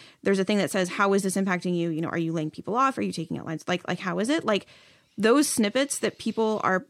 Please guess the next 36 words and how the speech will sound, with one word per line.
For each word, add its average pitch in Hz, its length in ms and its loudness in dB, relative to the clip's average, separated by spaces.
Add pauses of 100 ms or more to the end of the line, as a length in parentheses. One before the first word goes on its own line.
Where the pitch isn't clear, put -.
are 185 100 4
putting 208 360 2
there, 311 320 0 (140)
those 240 200 6
are 269 100 4
being 220 460 4
anonymously 196 880 2 (480)
sent - 260 -2
to 190 80 -6
people 190 280 -2
who 196 100 2
are 190 60 4
talking 185 360 -4
on 165 120 -2
the 156 60 -8
Hill - 360 -8 (300)
about 180 300 0
this - 280 -10
and 185 240 0
getting 160 300 0
there. - 140 -6
So 196 200 -2
they 196 160 2
are 165 240 2
already 233 300 4
hearing 220 440 2
people 185 280 -6
are 175 60 -2
laying 165 200 -2
people 170 240 -8
off, - 240 -10
people - 260 -10
are 175 40 -10
taking - 280 -8
out - 160 -8
loans. - 240 -10